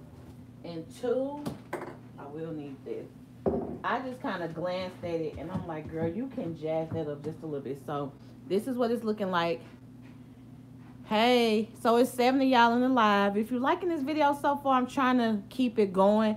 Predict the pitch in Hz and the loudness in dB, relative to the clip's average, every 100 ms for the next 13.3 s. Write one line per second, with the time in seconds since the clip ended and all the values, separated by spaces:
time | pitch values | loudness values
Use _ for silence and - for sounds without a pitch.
0 | - - 220 311 302 233 214 208 202 185 | -4 -6 -2 0 2 2 2 2 4 0
1 | 190 175 165 156 120 147 202 160 131 - | 0 -2 -2 -2 -2 -2 0 0 0 -8
2 | - - - - - 208 294 311 262 269 | -20 -20 -12 -6 -6 -2 4 4 4 0
3 | 262 247 247 277 247 233 226 226 - - | 0 -2 -8 -6 -4 -4 -6 -8 -12 -20
4 | - - - - - - 196 240 320 - | -20 -20 -20 -18 -18 -14 -8 -8 -8 -14
5 | - - 254 226 226 - - - - - | -16 -10 -4 0 0 -4 -10 -10 -10 -12
6 | - - - - - - - - - 226 | -14 -16 -16 -18 -20 -20 -20 -16 -6 -2
7 | 226 226 - 220 226 190 202 175 170 175 | 0 -2 -4 -4 -2 6 6 6 2 -2
8 | 175 - 156 165 190 220 220 214 202 180 | -4 -8 -6 -2 2 2 2 -2 -2 -4
9 | 202 208 185 175 160 151 151 - - - | -4 -4 -4 -4 -4 -2 -4 -6 -18 -20
10 | - - - - - - - - - 160 | -20 -20 -20 -20 -20 -20 -20 -16 -10 -6
11 | 156 147 139 135 160 147 123 123 139 151 | -4 -4 -6 -6 -6 -4 -4 -6 -4 -6
12 | 135 - - - 143 127 127 - - 131 | -6 -8 -8 -2 0 0 -4 -8 -12 -10
13 | 110 80 | -10 -12